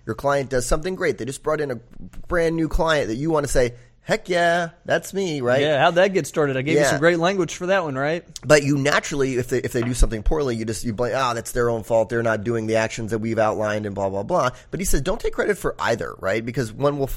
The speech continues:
Speaker 1: you know, help you fall victim to the other. I, I think that, that was really interesting.
Speaker 2: Mm-hmm.
Speaker 1: Um, so a-, anyway. That's
Speaker 2: Yeah.
Speaker 1: Yep.
Speaker 2: I like it. Um, and last one here, gang, the in-group bias.
Speaker 1: In-group.
Speaker 2: Which is the preferential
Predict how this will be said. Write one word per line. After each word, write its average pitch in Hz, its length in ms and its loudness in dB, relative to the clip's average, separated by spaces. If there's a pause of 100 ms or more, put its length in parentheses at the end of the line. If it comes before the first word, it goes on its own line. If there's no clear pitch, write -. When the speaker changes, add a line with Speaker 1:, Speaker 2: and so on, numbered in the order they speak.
Speaker 1:
you 117 80 -2
know, 104 140 2
help 117 320 0
you 113 160 0
fall 107 180 -2
victim 107 300 -6
to 110 100 -8
the 101 140 0
other. 120 220 0 (280)
I, 127 120 6
I 131 100 4
think 147 220 -4
that, 117 240 4
that 110 120 0
was 104 160 -4
really 117 420 -4
interesting. 104 580 -8
Speaker 2:
Mm-hmm. 143 100 -8
Speaker 1:
Um, 101 320 -6 (300)
so 101 240 -6
a-, 98 180 -6
anyway. 95 380 -10 (560)
That's 135 160 -14
Speaker 2:
Yeah. 175 160 2 (360)
Speaker 1:
Yep. - 160 -14 (280)
Speaker 2:
I 127 80 0
like 170 220 -2
it. - 80 -18 (340)
Um, 143 380 2
and 170 240 -4
last 226 360 0
one 170 220 -4
here, 120 360 -12
gang, 120 300 -10
the 143 100 -6
in-group 151 680 -6
bias. 120 640 -8 (100)
Speaker 1:
In-group. - 600 -6 (400)
Speaker 2:
Which 143 220 -6
is 143 200 -4
the 131 220 -8
preferential 143 800 -6